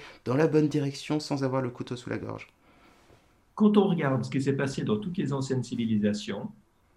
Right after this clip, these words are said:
Speaker 2: on voit que tous ceux qui se croyaient, euh, éternels ont tous disparu.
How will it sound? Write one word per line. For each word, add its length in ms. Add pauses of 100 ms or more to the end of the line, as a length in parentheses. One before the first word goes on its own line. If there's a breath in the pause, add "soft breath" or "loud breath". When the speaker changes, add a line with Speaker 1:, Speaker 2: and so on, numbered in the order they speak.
(140)
Speaker 2:
on 180
voit 340
que 540 (180)
tous 140
ceux 200
qui 140
se 80
croyaient, 580
euh, 520
éternels 680
ont 120
tous 240
disparu. 520